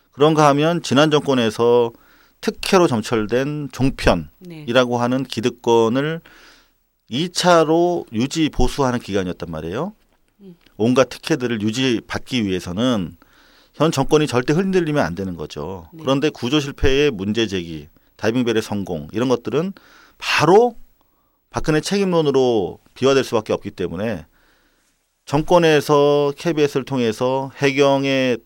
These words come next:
Speaker 1: 구조 실패를 비난하지 말라는 지시가 내려가지 않습니까?
Speaker 2: 네.
Speaker 1: 그게 전반적으로 수용이 된 겁니다.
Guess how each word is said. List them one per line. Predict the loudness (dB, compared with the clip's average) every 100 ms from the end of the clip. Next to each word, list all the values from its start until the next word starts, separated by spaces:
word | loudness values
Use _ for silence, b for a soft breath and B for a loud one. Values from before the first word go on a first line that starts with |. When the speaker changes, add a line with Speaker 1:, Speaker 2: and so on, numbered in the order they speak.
| _
Speaker 1:
구조 | -8 -6
실패를 | -4 -4 -4
비난하지 | -2 -2 -2 0
말라는 | 0 0 0
지시가 | -2 -6 -6
내려가지 | -6 -8 -10
않습니까? | -12 -14 -14 -8 -6
Speaker 2:
네. | -6 -10 -14 B B
Speaker 1:
그게 | -2 0
전반적으로 | 0 0 4 4 4
수용이 | 0 -4 -6
된 | -6 -6
겁니다. | -6 -8 -12 -16 -18